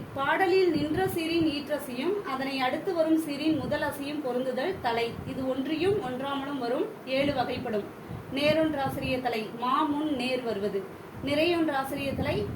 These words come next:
விளமுன் நிறை. இயற்சீர் வெண்டலை, மா முன் நிறை,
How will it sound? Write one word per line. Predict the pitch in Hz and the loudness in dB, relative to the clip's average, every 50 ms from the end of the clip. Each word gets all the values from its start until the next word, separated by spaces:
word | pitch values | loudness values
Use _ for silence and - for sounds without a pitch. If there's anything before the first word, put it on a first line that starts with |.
| - - | -4 -4
விளமுன் | 277 277 302 311 311 294 311 359 427 - - - - 240 | -2 0 2 2 2 2 2 2 0 0 -2 -4 -4 -2
நிறை. | 226 220 220 220 202 - - - - - - - - - 247 | 0 0 0 0 -2 -4 -6 -10 -12 -10 -10 -8 -8 -2 2
இயற்சீர் | 311 320 330 - - 349 330 294 | 4 4 4 4 2 0 0 -2
வெண்டலை, | 277 262 254 262 269 294 349 392 370 311 262 | -2 -2 -2 0 0 2 0 0 0 -2 -2
மா | 240 247 269 | -2 0 0
முன் | 277 285 294 294 285 269 | 0 0 0 0 0 0
நிறை, | 240 233 254 294 | -2 0 0 2